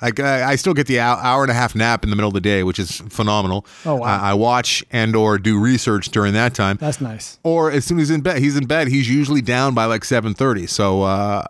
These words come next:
Speaker 1: you know, I, I, I've been sacrificing sleep for the sake of writing and, uh, and, and watching movies. What's funny is I didn't know there was that many people out there that have the same. We're gonna get to movies in a second. I was, I was hoping this wouldn't be a, a very long episode, but we're already waxing. Uh,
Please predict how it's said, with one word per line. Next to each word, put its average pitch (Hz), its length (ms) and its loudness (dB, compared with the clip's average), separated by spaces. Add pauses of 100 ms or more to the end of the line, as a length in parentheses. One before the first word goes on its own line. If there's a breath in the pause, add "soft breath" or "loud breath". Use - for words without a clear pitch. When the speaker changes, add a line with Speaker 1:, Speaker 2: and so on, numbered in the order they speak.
Speaker 1:
you 104 160 -4
know, 104 60 -4
I, 104 200 -2
I, 107 140 -2 (720 loud breath)
I've 117 120 2
been 123 180 0
sacrificing 147 800 -2
sleep 139 320 0
for 135 40 2
the 113 100 0
sake 120 220 2
of 101 140 0
writing 127 440 2 (100)
and, 107 360 0
uh, 95 300 0
and, 98 240 -2
and 101 100 2
watching 101 300 0
movies. 101 160 2 (280 loud breath)
What's 170 180 0
funny 202 320 0
is 127 220 -2
I 139 100 -2
didn't 175 160 2
know 147 120 2
there 139 120 2
was 107 140 0
that 127 160 0
many 117 140 0
people 120 300 0
out 120 140 2
there 123 100 2
that 110 140 2
have 104 140 0
the 98 60 -4
same. 113 280 -4
We're 143 120 0
gonna 165 120 0
get 165 100 0
to 156 60 2
movies 135 240 2
in 123 40 0
a 110 60 -2
second. 110 260 -2
I 90 60 -4
was, 92 140 -6
I 110 80 0
was 101 120 -4
hoping 131 220 0
this 107 100 -2
wouldn't 117 180 0
be 113 80 2
a, 104 180 0
a 101 40 0
very 113 240 0
long 104 200 0
episode, 98 340 0
but 90 120 -8
we're 104 200 -2
already 98 220 -2
waxing. 95 560 -2 (520 loud breath)
Uh, 92 440 0